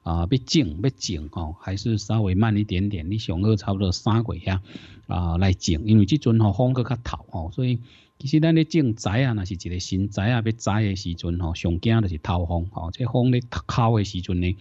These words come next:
啊，无一定爱落雨，无一定爱有，敢若透风就有可能呢，甲你寒死啊吼。呃，这最主要就是讲吹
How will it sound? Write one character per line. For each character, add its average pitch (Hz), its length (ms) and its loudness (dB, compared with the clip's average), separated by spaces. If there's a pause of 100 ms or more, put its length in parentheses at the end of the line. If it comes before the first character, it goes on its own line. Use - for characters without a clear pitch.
(360)
啊， 82 140 -2
无 98 160 2
一 151 40 4
定 90 160 0
爱 123 120 2
落 95 160 0
雨， 92 340 -2
无 101 120 0
一 - 20 0
定 90 220 -4
爱 104 160 -2
有， 87 180 -2
敢 104 140 -2
若 104 80 2
透 107 280 2
风 123 200 4
就 98 100 -2
有 85 100 -4 (120)
可 113 220 0
能 82 260 0
呢， 85 100 -2
甲 90 140 -4
你 107 120 2
寒 71 220 -6
死 - 300 -12
啊 - 80 -14
吼。 87 200 0 (400)
呃， 80 380 -4
这 104 260 4
最 101 160 2
主 104 120 2
要 98 80 4
就 90 80 2
是 85 60 -4
讲 92 300 0
吹 90 260 4